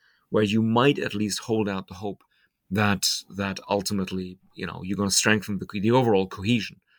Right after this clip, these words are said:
of, of, uh, of a polity. And again, maybe I should underline that this, this, this doesn't mean that you can have really tough conflicts. Um, that's entirely possible in a, in a well-functioning, functioning democracy.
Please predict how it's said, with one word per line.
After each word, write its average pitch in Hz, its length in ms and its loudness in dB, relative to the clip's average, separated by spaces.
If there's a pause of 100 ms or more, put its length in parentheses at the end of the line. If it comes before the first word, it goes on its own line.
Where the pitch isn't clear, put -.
(280)
of, 104 380 6 (140)
of, 98 420 -4
uh, 92 260 -4 (100)
of 92 100 -10
a 90 60 -16
polity. - 440 -12 (600)
And 127 120 4
again, 160 260 6
maybe 135 260 4
I 123 60 4
should 117 180 0
underline 131 460 4
that 110 200 2
this, - 360 2
this, - 300 0
this - 280 0
doesn't 156 380 4
mean 139 140 2
that 117 180 0
you 107 60 -8
can 110 180 -2
have 101 160 -2
really 127 360 2
tough 139 380 -4
conflicts. - 760 -4
Um, 113 380 0 (460)
that's 117 180 0
entirely 139 580 2
possible 135 580 2
in 120 200 0
a, 117 60 2
in 117 220 0
a 120 60 4
well-functioning, 113 840 0
functioning 110 440 -6
democracy. 123 600 -4